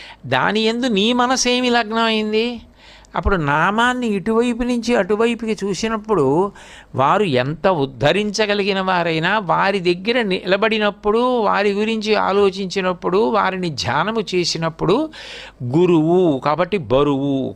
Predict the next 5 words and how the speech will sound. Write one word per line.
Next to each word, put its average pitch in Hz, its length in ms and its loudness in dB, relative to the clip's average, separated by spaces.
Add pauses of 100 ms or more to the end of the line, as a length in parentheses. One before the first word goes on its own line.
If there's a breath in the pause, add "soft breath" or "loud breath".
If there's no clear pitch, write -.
ఖచ్చితంగా 170 920 -2
వారు 202 260 0
అనుగ్రహ 165 640 0
శక్తి 170 400 -6
సంపన్నులు. 147 1000 0